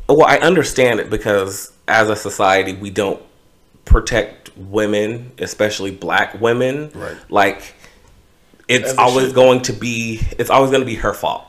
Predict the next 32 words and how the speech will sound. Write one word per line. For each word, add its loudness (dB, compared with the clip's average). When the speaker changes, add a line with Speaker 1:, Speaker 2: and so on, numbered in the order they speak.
Speaker 1:
It's -12
always 2
going 0
to -8
be, -4
she's -6
always 2
going 0
to -4
be -10
the -10
scapegoat, -4
even -2
though 2
she -6
is -2
the -6
victim. -6
Because 0
at 2
the 6
end 6
of 0
the -8
day, 2
between -2
Tory -4
and, -6
what's -10
that -10
bitch -6
name? -6